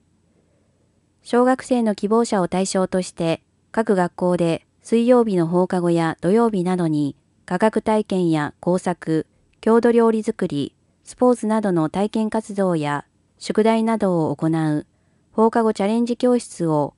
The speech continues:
本年度も開催します。現在、学校を通じて児童の参加者を募集していますが、同時に活動の見守りなどを行っていただく協力者、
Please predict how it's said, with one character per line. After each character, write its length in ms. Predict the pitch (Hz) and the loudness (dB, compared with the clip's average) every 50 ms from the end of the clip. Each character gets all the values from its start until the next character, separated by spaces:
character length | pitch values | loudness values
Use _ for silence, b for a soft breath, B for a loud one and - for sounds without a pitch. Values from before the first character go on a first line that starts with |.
| _ _ | _ _
本 240 | - 208 220 226 240 | -4 0 0 0 2
年 180 | 247 247 240 226 | 0 0 0 0
度 80 | 208 | 0
も 120 | 160 143 135 | -2 -2 -4
開 200 | - 160 165 165 | -4 -4 -4 -2
催 200 | - 165 160 156 | -2 -4 -4 -4
し 140 | - - | -4 -6
ま 200 | 151 143 147 147 | -6 -6 -6 -8
す。 120 | - - _ _ _ _ _ _ _ _ _ _ _ _ _ _ _ _ _ _ _ _ _ _ _ _ _ _ | -10 -12 _ _ _ _ _ _ _ _ _ _ _ _ _ _ _ _ _ _ _ _ _ _ _ _ _ _
現 240 | - 233 240 220 - | -2 0 0 0 0
在、 280 | 202 175 165 160 - _ | 0 0 0 -2 -4 _
学 220 | - 160 170 - - | -4 -4 -4 -4 -2
校 160 | - 226 226 | 0 2 2
を 80 | 226 | 2
通 200 | - - 220 220 | 2 2 0 0
じ 140 | 208 208 202 | 0 0 -4
て 320 | - - 190 185 180 - _ - | -2 0 0 0 0 -2 _ -6
児 120 | - 233 226 | -4 2 4
童 200 | 247 240 226 190 | 4 4 4 2
の 100 | 170 156 | 0 -2
参 240 | - 196 208 214 | -2 -4 -4 -2
加 100 | - 247 | -2 -4
者 200 | 240 - 220 190 | -4 -2 -2 -2
を 60 | 160 147 | -2 -2
募 80 | 151 | -4
集 200 | - - 190 185 | -4 -4 -4 -4
し 60 | 185 | -4
て 100 | - - | -4 -2
い 100 | 185 180 | -2 0
ま 120 | 175 180 180 | 0 -2 -4
す 120 | - 165 | -4 -6
が、 280 | 156 151 143 135 - _ _ _ _ _ _ _ _ _ _ _ _ - | -6 -4 -4 -6 -8 _ _ _ _ _ _ _ _ _ _ _ _ -4
同 220 | 160 190 202 202 | 0 2 2 2
時 140 | - 196 185 | 0 0 -2
に 260 | 180 175 175 160 - _ _ _ _ _ - | -2 -2 -2 -4 -6 _ _ _ _ _ -8
活 260 | - 190 - - 208 | -8 -6 -6 -2 0
動 220 | 226 226 226 220 | 2 2 2 2
の 100 | 220 214 | 2 0
見 140 | 202 185 185 | 0 0 0
守 300 | 208 220 226 233 233 240 | 0 0 0 0 0 0
り 40 | 233 | 0
な 140 | 240 240 226 | -2 -2 0
ど 260 | 220 208 185 165 147 | 0 0 0 0 0
を 60 | 147 | -2
行 100 | - 175 175 180 | -2 -2 -2 -2
っ 60 | 180 | -2
て 140 | 175 - 170 | -4 -4 -6
い 100 | 170 165 | -6 -4
た 120 | - 165 160 | -4 -4 -4
だ 120 | 160 160 | -4 -6
く 340 | _ - - 156 156 151 _ _ _ _ _ _ _ _ _ | _ -6 -4 -4 -4 -4 _ _ _ _ _ _ _ _ _
協 200 | - 220 220 226 | 0 2 2 4
力 220 | 226 226 220 - 214 | 4 2 0 -2 -10
者、 340 | - - 160 143 139 - | -8 -8 -8 -8 -8 -12